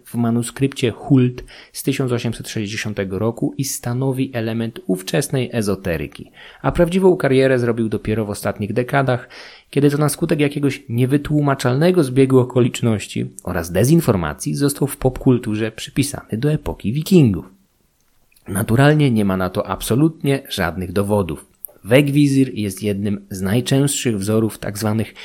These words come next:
wikińskich tatuaży. Znam przynajmniej jedną osobę, która go ma i wierzy, że to staroskandynawski kompas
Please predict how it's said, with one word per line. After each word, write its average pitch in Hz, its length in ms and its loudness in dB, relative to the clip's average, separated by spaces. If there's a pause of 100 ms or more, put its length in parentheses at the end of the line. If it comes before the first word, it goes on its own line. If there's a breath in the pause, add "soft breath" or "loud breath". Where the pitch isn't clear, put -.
(180 loud breath)
wikińskich 147 800 2
tatuaży. 80 640 -4
Znam 135 220 -4
przynajmniej 131 360 2
jedną 151 340 4
osobę, 101 480 -4
która 92 260 -4
go 82 140 -4
ma 123 240 4 (220 loud breath)
i 110 140 -2
wierzy, 151 300 6
że 127 140 0
to 82 180 -4
staroskandynawski 92 1120 -2
kompas 135 540 0